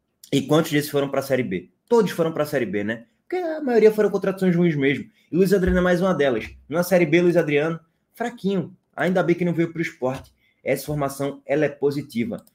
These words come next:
Deixa ele jogando aí no América Mineiro. Talvez até faça seus golzinhos ali, cinco gols nessa Série B, daqui pro final da temporada, mas não tem um bom extracampo. É um jogador preguiçosinho, tecnicamente não é essas coisas, é ruim, é fraco.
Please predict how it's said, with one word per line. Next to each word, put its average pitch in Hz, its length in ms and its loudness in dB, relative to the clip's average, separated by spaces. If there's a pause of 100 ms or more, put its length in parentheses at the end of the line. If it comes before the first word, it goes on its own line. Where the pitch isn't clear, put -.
(140)
Deixa 131 260 0
ele 139 100 -2
jogando 123 300 0
aí 123 80 -2
no 120 60 -2
América 117 340 -2
Mineiro. 127 340 2 (240)
Talvez 247 260 8
até 247 200 4
faça 202 260 4
seus 185 140 8
golzinhos 160 360 4
ali, 143 220 2
cinco 156 300 -6
gols 127 180 0
nessa 147 160 -6
Série 123 220 0
B, 107 280 0
daqui 113 280 -2
pro - 160 -8
final 117 220 -6
da 117 60 -4
temporada, 120 520 0
mas 139 280 -4 (320)
não 131 260 0
tem 165 120 0
um 160 120 0
bom 147 120 4
extracampo. 151 680 0 (280)
É 151 100 0
um 165 40 2
jogador 160 320 4
preguiçosinho, 185 920 0 (180)
tecnicamente 180 580 4
não 170 140 2
é - 20 4
essas 170 200 0
coisas, 208 420 2
é 285 120 -4
ruim, 240 400 0
é 202 80 -4
fraco. 185 440 -2